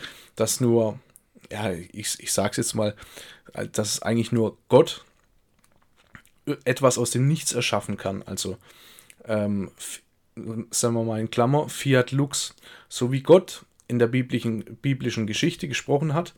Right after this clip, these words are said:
wenn man das jetzt mal rein aus der Bibel nimmt, ähm,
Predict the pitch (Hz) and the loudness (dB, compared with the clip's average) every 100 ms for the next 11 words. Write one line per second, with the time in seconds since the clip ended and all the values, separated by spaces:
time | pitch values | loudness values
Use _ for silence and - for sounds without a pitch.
0 | - - 113 110 104 113 110 98 110 135 | -20 -6 -2 0 0 -2 0 2 2 2
1 | 110 - - 143 135 143 156 - - - | -2 -6 -4 -4 -2 0 0 -2 -8 -20
2 | - - - - 117 117 117 117 107 | -20 -20 -20 -8 0 2 4 2 -2